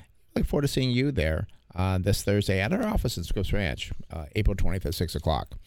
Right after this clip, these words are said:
All right, uh, let, let's talk about the economy prediction as we put this here, because, uh, we continue to believe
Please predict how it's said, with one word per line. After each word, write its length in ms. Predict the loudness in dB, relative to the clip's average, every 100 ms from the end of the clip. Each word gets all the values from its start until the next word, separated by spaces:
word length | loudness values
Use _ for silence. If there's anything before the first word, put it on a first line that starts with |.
| -20 -20 -20 -2
All 200 | 2 4
right, 280 | 2 2 2
uh, 140 | 2
let, 220 | 2 2
let's 160 | 2 2
talk 120 | 2
about 260 | 4 2 4
the 160 | 4
economy 420 | 4 2 2 4 4
prediction 480 | 2 4 2 2
as 140 | 2 2
we 60 |
put 160 | 0 2
this 140 | 2
here, 240 | 4 4 4
because, 460 | 2 2 2 4
uh, 180 | 4 4 2
we 160 | 2
continue 340 | 2 2 2 2
to 60 |
believe 540 | 2 4 6 6 4